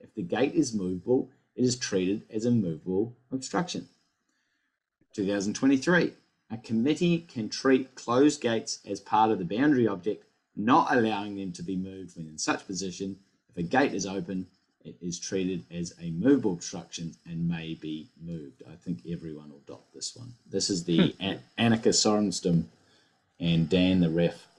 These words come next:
Speaker 1: uh, which happened three years ago.
Speaker 2: Hmm, okay. Uh, Model Local Rule G, and that is the last one. F, F twenty-six is the last one, just looking at the book here.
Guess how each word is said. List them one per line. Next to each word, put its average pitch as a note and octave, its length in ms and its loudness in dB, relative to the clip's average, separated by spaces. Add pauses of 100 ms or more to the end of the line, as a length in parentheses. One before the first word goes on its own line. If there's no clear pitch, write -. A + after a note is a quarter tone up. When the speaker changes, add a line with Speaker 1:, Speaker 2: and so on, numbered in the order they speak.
(1040)
Speaker 1:
uh, E2 440 0 (520)
which D#2 280 -2
happened E2 520 0 (280)
three E2 240 2
years D#2 340 0
ago. - 220 -4 (3250)
Speaker 2:
Hmm, G3+ 100 -2 (240)
okay. D3+ 200 2 (460)
Uh, D3 140 6
Model D#3 240 8
Local C#3 160 8
Rule C3+ 200 6
G, D3+ 220 2
and D3+ 140 2
that D3+ 100 4
is C3+ 140 0
the C#3+ 80 0
last A#2+ 280 4
one. A2+ 140 -2
F, A#2 180 0 (300)
F D3+ 180 -4
twenty-six A2+ 500 -4
is A2+ 100 -4
the B2 80 -2
last A2 280 0
one, G#2 140 -6
just A2 220 -8
looking A2+ 240 -6
at A#2+ 60 -6
the B2+ 60 -4
book A#2 160 0
here. G3 140 0